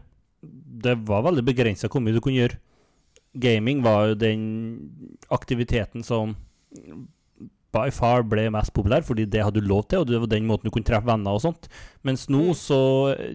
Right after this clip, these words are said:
Speaker 1: er jo folk mer fysen på å komme seg ut, gjøre andre ting, treffe venner, I R L. Forstå det, den som kan. Eh, det, og liksom, ja. Så jeg synes jo ikke det er veldig overraskende.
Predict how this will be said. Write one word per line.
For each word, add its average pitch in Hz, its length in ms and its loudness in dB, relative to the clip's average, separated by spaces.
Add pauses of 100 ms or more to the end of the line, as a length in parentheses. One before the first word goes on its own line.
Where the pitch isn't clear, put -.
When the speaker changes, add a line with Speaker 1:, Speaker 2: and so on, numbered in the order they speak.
(480)
Speaker 1:
er 110 240 -4
jo 170 140 2
folk 117 400 2
mer 113 240 -2
fysen 107 400 -2
på 113 140 2
å - 40 -16
komme 98 180 -6
seg 131 200 2
ut, 104 180 0
gjøre 123 320 2
andre 117 160 2
ting, 113 320 -2
treffe - 300 -4
venner, 110 440 2
I 110 120 0
R 107 160 2
L. 110 260 2 (480)
Forstå 104 240 -2
det, 107 100 -4
den 107 100 -6
som 110 120 -10
kan. 113 260 -2 (300)
Eh, 120 720 4
det, 117 360 0
og 117 280 2
liksom, 107 440 -4 (480)
ja. 110 200 -2 (840)
Så 135 220 -4
jeg 151 100 -2
synes - 600 -6
jo 139 60 -2
ikke 165 120 -2
det 131 100 4
er 147 60 4
veldig 143 160 0
overraskende. 127 380 -4